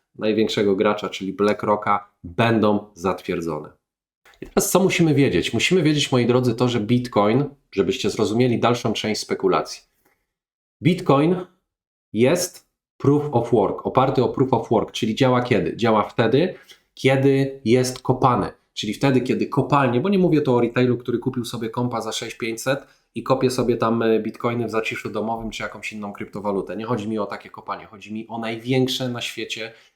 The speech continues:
kopalnie bitcoinów, które są tak naprawdę już na giełdzie papierów wartościowych, wystawione są tak ogromnymi,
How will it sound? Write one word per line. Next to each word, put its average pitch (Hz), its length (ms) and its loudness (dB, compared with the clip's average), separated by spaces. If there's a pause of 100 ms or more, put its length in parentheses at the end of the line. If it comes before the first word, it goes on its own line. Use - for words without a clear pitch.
kopalnie 123 540 2
bitcoinów, 110 720 0 (280)
które 120 300 0
są 127 440 2 (300)
tak - 180 -2
naprawdę 120 460 2
już 113 400 0 (260)
na 117 140 2
giełdzie 113 600 2 (200)
papierów 113 420 2
wartościowych, 110 720 -2
wystawione 110 460 -4
są 104 180 -8
tak 120 260 -2
ogromnymi, 110 640 -2